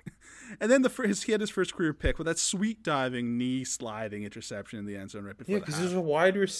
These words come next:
Speaker 2: he's a wide receiver trying to learn
Speaker 1: Uh,
Speaker 2: corner still.
Speaker 1: I, I know. And then the other one, he looked like a center fielder. Never mind a wide receiver. Flashing the ball skills. Uh, that was, those were two awesome plays. And then, uh, I think he got, like, two other forced incompletions. But on, on the total, it's like he gave up almost a hundred yards and two <laughs> touchdowns.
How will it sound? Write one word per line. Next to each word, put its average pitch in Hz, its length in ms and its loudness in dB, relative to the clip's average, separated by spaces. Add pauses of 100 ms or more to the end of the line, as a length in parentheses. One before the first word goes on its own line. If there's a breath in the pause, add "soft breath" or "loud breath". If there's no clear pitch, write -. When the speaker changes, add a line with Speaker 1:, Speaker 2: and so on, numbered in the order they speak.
(120)
Speaker 2:
he's 151 160 -6
a 180 60 4
wide 135 360 0
receiver 147 480 -4
trying 113 260 -4
to 117 60 -2
learn 113 280 -2
Speaker 1:
Uh, - 20 -6
Speaker 2:
corner 110 420 -6
still. - 180 -12
Speaker 1:
I, 113 220 -6 (140)
I 110 180 -8
know. 160 280 2
And 139 120 0
then 190 100 6
the 185 80 6
other 214 140 6
one, 170 100 4
he 131 40 2
looked 151 160 0
like 165 100 0
a 120 80 -6
center 143 320 -2
fielder. 147 360 -2
Never 110 160 -4
mind 107 200 -6
a 101 60 -4
wide 101 180 -6
receiver. 98 340 -10
Flashing 120 420 -8
the 107 80 -6
ball 101 260 -12
skills. 101 480 -12 (600 soft breath)
Uh, 104 340 -12
that 139 180 0
was, 240 180 -2
those 196 220 2
were - 80 2
two 233 320 0
awesome 147 340 2
plays. 131 420 0
And 135 160 -4
then, 127 360 0 (320)
uh, 113 140 -18
I 127 40 -10
think 220 160 -2
he 262 60 0
got, 247 120 0
like, 185 120 0
two 143 160 -2
other 110 100 -4
forced 110 300 -8
incompletions. 113 440 -8
But 147 100 -2
on, 175 140 2
on 185 140 0
the 190 80 2
total, 202 360 4
it's 110 140 -4
like 117 220 -4 (520 soft breath)
he 156 100 -6
gave 190 100 8
up 196 140 6
almost 160 240 0
a - 20 -4
hundred 147 180 -2
yards 131 200 0
and 135 80 -2
two 302 160 8
<laughs> - 560 4
touchdowns. - 640 0